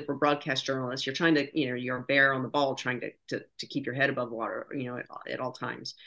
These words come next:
So it's, it's hard to keep up on everything that you need to keep up on. So there is,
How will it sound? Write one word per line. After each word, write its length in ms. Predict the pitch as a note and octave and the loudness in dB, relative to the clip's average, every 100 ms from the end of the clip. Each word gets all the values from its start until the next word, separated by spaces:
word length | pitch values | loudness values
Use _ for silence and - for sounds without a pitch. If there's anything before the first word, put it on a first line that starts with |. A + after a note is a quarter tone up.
| - - | -20 -6
So 160 | - F#3 | 6 6
it's, 120 | F3+ | 6
it's 200 | G#3 G3 | 2 0
hard 220 | - F#3 | 4 4
to 60 | F3+ | 4
keep 240 | - A3 | 0 4
up 180 | B3 B3 | 4 6
on 180 | D#3+ C#3 - | 2 0 -2
everything 380 | D#3 C#3 C3+ C3+ | -2 0 -2 -6
that 100 | B2 | -6
you 80 | C#3+ | -6
need 120 | C#3 | -8
to 60 | - | -8
keep 220 | C#3 C3+ | -8 -6
up 100 | C3 | -2
on. 180 | C#3 D3 | 0 2
So 240 | - D3 D3 _ _ _ _ | 2 0 -2 _ _ _ _
there 200 | F3+ F#3 | 8 10
is, 220 | F3+ E3 | 10 8